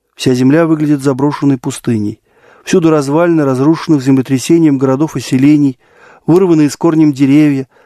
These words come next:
каменные глыбы, выброшенные морем или отколовшиеся от скал –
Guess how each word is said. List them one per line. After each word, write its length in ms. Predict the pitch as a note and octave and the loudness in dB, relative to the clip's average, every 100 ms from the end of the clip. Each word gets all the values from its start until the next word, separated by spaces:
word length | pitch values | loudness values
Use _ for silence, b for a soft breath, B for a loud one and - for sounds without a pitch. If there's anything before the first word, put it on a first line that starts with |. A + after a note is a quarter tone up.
| b b _ | b b _
каменные 520 | D#3 F#3 F#3 F#3 F3+ | 0 2 2 2 2
глыбы, 440 | C#3 D#3 F3+ E3 | 2 0 2 2
выброшенные 600 | E3+ D#3+ D#3+ - D#3 D#3 | 2 2 -2 0 2 4
морем 440 | D3 D3+ D#3 D3 D3 | 4 2 2 0 0
или 100 | C#3 | 0
отколовшиеся 800 | C#3 - C#3 D3 - C#3+ C3 C3+ | -2 -4 -2 -2 -4 -6 -2 -4
от 80 | B2+ | -4
скал – 400 | - C3 C3 | -4 -2 -2